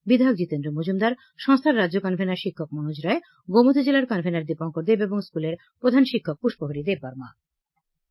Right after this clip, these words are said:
খেলার খবর। ছত্তিশগড়ের নারায়ণপুরে স্বামী বিবেকানন্দ জাতীয় অনূর্ধ্ব কুড়ি বছরের বালক বিভাগে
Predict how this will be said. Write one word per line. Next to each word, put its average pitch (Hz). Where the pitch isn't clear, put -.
খেলার 180
খবর। -
ছত্তিশগড়ের 349
নারায়ণপুরে 254
স্বামী 233
বিবেকানন্দ 233
জাতীয় 185
অনূর্ধ্ব 190
কুড়ি 175
বছরের 175
বালক 156
বিভাগে 208